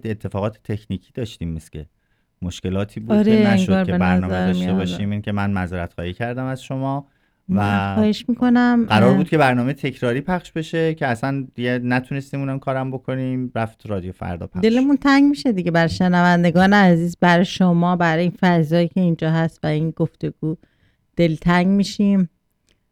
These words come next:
Speaker 2: و امیدواریم که بتونیم، اگر این مضیقه وقت واقعاً یه مقداری برطرف بشه،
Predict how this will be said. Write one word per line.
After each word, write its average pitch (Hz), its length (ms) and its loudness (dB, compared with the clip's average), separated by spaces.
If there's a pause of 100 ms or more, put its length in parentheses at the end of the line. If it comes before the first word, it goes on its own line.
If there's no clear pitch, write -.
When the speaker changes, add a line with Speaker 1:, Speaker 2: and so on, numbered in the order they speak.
(140)
Speaker 2:
و 165 120 -2 (520)
امیدواریم 175 640 0
که 190 200 -2 (100)
بتونیم، 170 840 2 (120)
اگر 175 380 2
این 175 480 2
مضیقه 170 720 2
وقت 185 840 0
واقعاً 165 540 -2 (640)
یه 175 80 2
مقداری 175 840 2
برطرف 165 640 0
بشه، 190 720 2